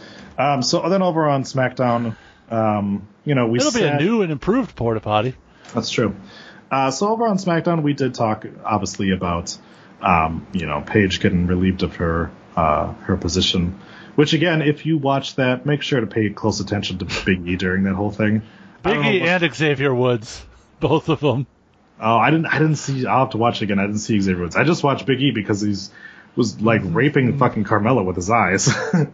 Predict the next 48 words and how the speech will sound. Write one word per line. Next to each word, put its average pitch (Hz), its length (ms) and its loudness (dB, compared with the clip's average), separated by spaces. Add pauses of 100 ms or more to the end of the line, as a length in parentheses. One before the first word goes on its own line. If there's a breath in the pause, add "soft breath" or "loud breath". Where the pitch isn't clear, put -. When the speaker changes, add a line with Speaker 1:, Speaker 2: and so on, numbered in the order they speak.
(280)
Speaker 2:
Oh, 196 260 2
Woods 160 360 0
was, 160 160 0
like, 143 280 2
eating 156 260 0
a 143 80 0
steak - 560 0
and 135 120 -4
staring 139 460 0
at 135 140 -4
Daniel 131 340 0
Bryan 123 440 2
the 117 60 -6
whole 120 120 2
Speaker 1:
Okay. 135 140 -2
Speaker 2:
time 131 180 0
he 139 80 2
was 131 120 0
eating 147 280 2
it. 139 80 4
It 160 80 2
was - 180 0
great. 160 480 0 (300)
Speaker 1:
Yeah, 90 300 2 (260 loud breath)
those, 190 400 0 (260 loud breath)
those 175 220 0
guys 185 220 0
continue 123 420 0
to 113 100 0
live 104 260 0
their 95 140 0
characters, 80 560 -4
which - 160 -10
is - 100 -6
great. - 200 -2
Speaker 2:
Yes. - 260 -18 (220)
Speaker 1:
Um, 117 340 2 (540 loud breath)
but 151 100 0
we 165 140 2
got 170 280 2
a, 131 280 0 (100)
a 139 40 4
little 160 260 2
bit 160 280 -2
of 117 300 -2
a 110 60 -4
segment 90 580 -4
because 139 800 0